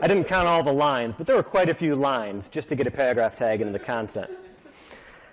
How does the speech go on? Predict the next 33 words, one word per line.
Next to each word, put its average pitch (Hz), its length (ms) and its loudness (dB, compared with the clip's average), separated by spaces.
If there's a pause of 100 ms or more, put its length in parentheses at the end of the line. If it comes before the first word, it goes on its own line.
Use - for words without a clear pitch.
(680)
Well, 202 100 4
good 220 140 6
news. 220 320 0 (440)
W 208 200 4
P 220 180 -2
C 190 220 0
L 165 120 4
I 156 260 2
can 139 200 -6
generate 135 420 0 (120)
everything 202 580 2
that 143 140 0
we 156 140 2
just 151 240 0
wrote 127 480 2 (260)
in 120 180 -4 (100)
two 226 160 2
commands. 101 640 -4 (680)
So 147 100 -4
you 139 140 4
call 131 320 2
W 170 280 0
P 185 220 -6
scaffold 170 680 -2
plugin, 208 500 0
and 113 100 -6
you 110 60 -6
make 123 240 -2
your 110 100 -6
plugin, 175 500 -2 (840)
and 131 100 -6
you 135 100 -2
can 131 400 -8